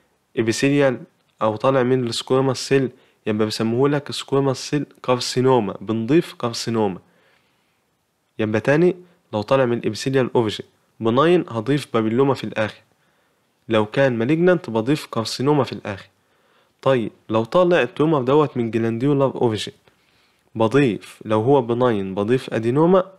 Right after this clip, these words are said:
ولو هو مالجنانت بضيف ادينو كارسينوما. تاني، بنعيد تاني،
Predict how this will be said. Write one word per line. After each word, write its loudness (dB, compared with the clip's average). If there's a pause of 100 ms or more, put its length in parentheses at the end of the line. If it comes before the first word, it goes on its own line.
(340)
ولو 4
هو 4
مالجنانت 0
بضيف -2 (100)
ادينو 0 (160)
كارسينوما. -4 (1500)
تاني، 2
بنعيد 0
تاني، -4